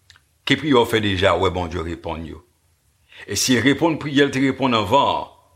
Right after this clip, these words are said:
Croyez-moi, la répond une prière qu'on fait, Kounia là.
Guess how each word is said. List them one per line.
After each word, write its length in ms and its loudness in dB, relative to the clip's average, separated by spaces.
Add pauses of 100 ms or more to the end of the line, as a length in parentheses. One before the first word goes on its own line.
(460)
Croyez-moi, 920 0
la 120 2
répond 340 -2
une 100 -6
prière 360 -2
qu'on 200 -2
fait, 200 -6
Kounia 320 -6
là. 340 -10